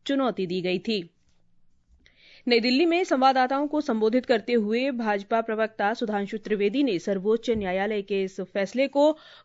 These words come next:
कांग्रेस समेत विपक्ष की संवैधानिक पराजय बताया है। संघ लोक सेवा आयोग ने पहली बार सिविल सेवा प्रारंभिक परीक्षा दो हज़ार छब्बीस की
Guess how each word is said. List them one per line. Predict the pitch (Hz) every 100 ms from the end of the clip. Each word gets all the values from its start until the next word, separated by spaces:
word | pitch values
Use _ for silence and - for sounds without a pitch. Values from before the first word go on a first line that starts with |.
| -
कांग्रेस | 240 247 311 311
समेत | 277 254 202
विपक्ष | 180 190 196 247 -
की | 233 220
संवैधानिक | 220 220 202 196 185 202 247 247
पराजय | 240 233 190 185
बताया | 185 175 175
है। | 185 196 - _ _ _ _ _ _ _ _ _ _
संघ | 294 311 339
लोक | 359 359
सेवा | 339 339 339
आयोग | 269 262 294
ने | 277 285
पहली | 294 247 302
बार | 302 247 247 277
सिविल | 285 - 254 269 302
सेवा | 294 247 247 240
प्रारंभिक | 247 220 220 233 254
परीक्षा | 269 247 208 - 240
दो | 240
हज़ार | 208 214 202 208 214
छब्बीस | - 220 247 262
की | -